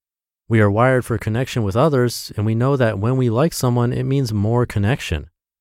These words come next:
But if we care too much what others think of us, we risk diluting who we really are in favor of who we think others want us to be.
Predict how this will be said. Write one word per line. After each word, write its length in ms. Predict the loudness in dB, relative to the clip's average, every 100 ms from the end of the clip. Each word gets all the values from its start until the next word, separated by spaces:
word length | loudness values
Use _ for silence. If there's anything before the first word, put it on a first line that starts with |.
| _ -2
But 80 |
if 120 | 0 0
we 80 |
care 260 | -2 0 0
too 280 | 0 2 2
much 280 | 4 0 0
what 140 | 0
others 280 | 0 -2 -2
think 220 | -4 -2
of 100 | 0
us, 260 | 0 -2 -8 _ _ _
we 120 | -2 0
risk 260 | 0 -2
diluting 600 | -2 0 2 2 2 0
who 100 | 0
we 120 | 0
really 360 | 0 0 0 0
are 340 | 2 2 0
in 180 | -2 -6
favor 360 | -2 -2 0 -4
of 100 | -2
who 140 | -2
we 160 | -2 -4
think 280 | -4 -6 -2
others 340 | 0 2 0 0
want 300 | -2 0 -2
us 180 | -4 -4
to 140 | -8
be. 440 | -2 0 0 -4